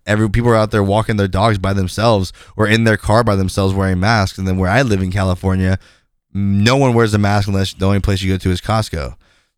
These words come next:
So, but we have actually lesser numbers in the Bay Area per thousand people, which actually is kinda interesting. But, you know, same thing with vaccines. If you wanna get it, go and get it. No one should be demonizing you for going and making a medical decision for yourself. But the same way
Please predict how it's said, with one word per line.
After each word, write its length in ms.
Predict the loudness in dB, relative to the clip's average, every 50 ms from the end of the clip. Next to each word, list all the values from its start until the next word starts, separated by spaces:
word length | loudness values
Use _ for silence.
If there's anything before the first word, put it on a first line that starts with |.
| _ -2
So, 520 | 0 2 2 2 2 2 2 0 0 -2 -6 -8 -14 _ _ _ _ _ _ _ _ _ _ -4
but 120 | -2 0
we 180 | 0 2 2 2
have 260 | 2 2 0 0 -2
actually 320 | -2 -4 -4 -4 -6 -4
lesser 320 | -2 -2 -4 -2 -2 -4 -2
numbers 340 | -2 -2 -2 -2 -4 -4
in 80 | -4 -6
the 60 | -4
Bay 180 | -4 -4 -4 -2
Area 540 | 0 0 0 0 0 0 -2 -2 -4 -4 -4 -4
per 200 | -2 -2 -2 -2
thousand 380 | -2 -4 -4 -4 -6 -8 -8
people, 420 | -6 -6 -6 -6 -8 -12 -14 -14 _ _ _ _ _ _ _
which 140 | -10 -8 -6
actually 260 | -6 -6 -8 -8 -12
is 80 | -12 -8
kinda 160 | -8 -6 -6
interesting. 400 | -6 -6 -8 -12 -14 -12 -12 -10
But, 320 | -4 -2 -2 -2 -2 -4 _ _ _ _ _ _ _ _ _ _ _ _ _ _ _ _ _ _ _ _ _ 0
you 80 | 2 2
know, 40 |
same 160 | 2 2 0 0
thing 100 | 0 0
with 80 | 0
vaccines. 560 | 0 0 -2 -2 -4 -4 -4 -4 -4 -6 -6
If 160 | -8 -8 -4 -2
you 120 | 0 0
wanna 280 | 2 2 0 0 0 -2
get 220 | 0 -2 0 0
it, 180 | 0 -4 -4 0
go 180 | 0 2 2
and 140 | 2 0 -2
get 160 | -2 -2 -2
it. 120 | -2 -2 -2
No 160 | -2 0 0
one 140 | 0 0 -2
should 120 | -2 -2
be 80 | -4 -2
demonizing 680 | -2 0 0 0 0 2 2 2 0 0 -2 -2 -2
you 240 | 0 0 0 0 -2
for 240 | -4 -4 -6 -6 -4
going 380 | 0 0 2 2 2 2 0
and 80 | 0 0
making 240 | -2 -2 -2 -2 -2
a 20 |
medical 320 | -2 0 -2 -2 -2 -2 -4
decision 340 | -4 -4 -4 -4 -4 -4
for 100 | -4 -2
yourself. 400 | -4 -4 -4 -4 -4 -4 -4 -4 -6
But 80 | -8 -8
the 60 | -8
same 280 | -6 -6 -4 -4 -2 0
way 220 | 0 0 0 -2